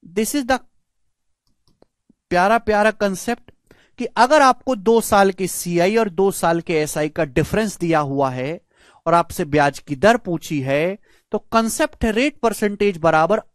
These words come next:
under root of D बटे P, rate percentage बराबर under root of D बटे P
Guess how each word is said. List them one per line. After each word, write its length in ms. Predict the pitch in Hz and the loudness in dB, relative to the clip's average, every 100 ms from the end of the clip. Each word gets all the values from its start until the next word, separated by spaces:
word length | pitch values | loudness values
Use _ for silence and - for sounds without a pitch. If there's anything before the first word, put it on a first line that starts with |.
| 196 | -2
under 320 | 208 202 175 | -2 2 0
root 320 | 160 151 202 | 0 -2 -4
of 120 | 190 135 | -6 -4
D 180 | 160 | -2
बटे 340 | 143 123 113 113 - | -2 -4 -6 -12 -14
P, 60 | 104 _ _ _ _ - | -20 _ _ _ _ -16
rate 400 | 139 156 269 - | -2 4 4 2
percentage 600 | - 196 - 185 175 185 135 | -2 -2 -2 -2 0 0 0
बराबर 480 | 139 135 139 196 - | 0 0 0 -2 -2
under 260 | 160 170 156 | -6 -2 -2
root 320 | 139 135 185 | -2 -2 -2
of 120 | 139 131 | -2 -4
D 140 | 175 | -4
बटे 300 | 135 - 113 | -4 -8 -12
P 220 | - 110 | -12 -16